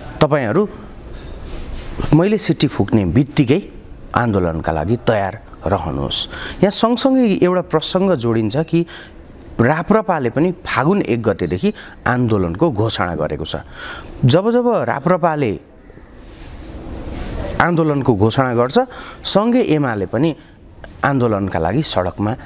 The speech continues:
आइपुग्ने गरी घोषणा गरिरहेको देखिन्छ। डाक्टर साहब, यो सन्दर्भ के हो? किन यसरी सिट्टी फुक्ने बित्तिकै आन्दोलनको, अ, सुरु गर्नुपर्छ, सडकमा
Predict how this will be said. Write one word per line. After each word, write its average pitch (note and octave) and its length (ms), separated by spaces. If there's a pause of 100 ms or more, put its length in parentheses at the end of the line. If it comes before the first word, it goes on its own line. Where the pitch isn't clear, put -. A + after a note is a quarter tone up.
(280)
आइपुग्ने A#2+ 680 (500)
गरी C3 460 (240)
घोषणा B2+ 360
गरिरहेको G2+ 960
देखिन्छ। G2+ 420 (400)
डाक्टर C3 120
साहब, B2+ 260 (300)
यो F3 240
सन्दर्भ A#2+ 580 (100)
के E3+ 120
हो? E3 320 (300)
किन A3+ 280 (100)
यसरी D3 420 (240)
सिट्टी B3 460
फुक्ने D#3+ 400
बित्तिकै F3+ 420
आन्दोलनको, A2+ 600
अ, A2 40 (360)
सुरु G#2 540
गर्नुपर्छ, A2+ 480
सडकमा G#2+ 540